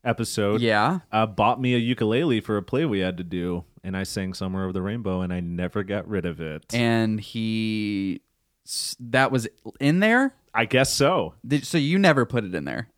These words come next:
Speaker 1: I think I, I, I honestly don't remember.
Speaker 2: When was y-, this? Might be, uh,
Speaker 1: Might be bad.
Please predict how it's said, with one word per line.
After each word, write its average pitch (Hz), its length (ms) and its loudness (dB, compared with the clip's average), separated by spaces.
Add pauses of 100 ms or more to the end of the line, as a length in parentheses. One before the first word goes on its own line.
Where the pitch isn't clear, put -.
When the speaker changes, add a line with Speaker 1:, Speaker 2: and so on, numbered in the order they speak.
(240)
Speaker 1:
I 156 120 6
think - 460 0 (720)
I, 170 160 0 (280)
I, 208 240 2
I 208 140 4
honestly 143 340 2
don't 127 160 4
remember. 113 420 0
Speaker 2:
When 165 180 0
was 208 240 0 (160)
y-, 135 160 -2
this? 165 220 -2
Might 294 240 0
be, 156 240 0
uh, 107 500 2 (140)
Speaker 1:
Might 110 140 0
be 110 80 0
bad. 101 420 0